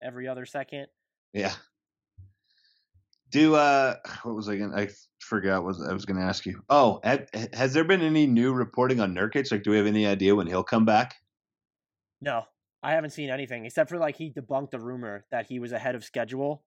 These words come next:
Speaker 1: and then, like, he
Speaker 2: Okay.
Speaker 1: quote tweeted it by saying, "Yus-, Yusuf Nurkic is perfectly on schedule," or something like that.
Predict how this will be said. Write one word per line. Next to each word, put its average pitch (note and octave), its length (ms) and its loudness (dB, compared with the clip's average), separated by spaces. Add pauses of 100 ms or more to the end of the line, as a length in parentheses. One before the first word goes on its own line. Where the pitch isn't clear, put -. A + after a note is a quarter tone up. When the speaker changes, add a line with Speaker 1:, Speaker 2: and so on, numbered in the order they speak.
(100)
Speaker 1:
and C3+ 120 -10
then, B2 120 -6
like, A#2+ 200 -6
he B2 180 -10
Speaker 2:
Okay. F#2 80 -6
Speaker 1:
quote - 280 -6
tweeted A#2 300 -10
it A#2 120 -10
by A2+ 120 -4
saying, A2+ 360 -6
"Yus-, C#3+ 320 -6
Yusuf D#3 320 -6
Nurkic C#3 380 -6
is A2+ 80 -12
perfectly A#2+ 500 -8
on A2+ 300 -6
schedule," A2 560 -12
or B2+ 100 -10
something C3+ 340 -14
like C#3 200 -16
that. C3+ 240 -8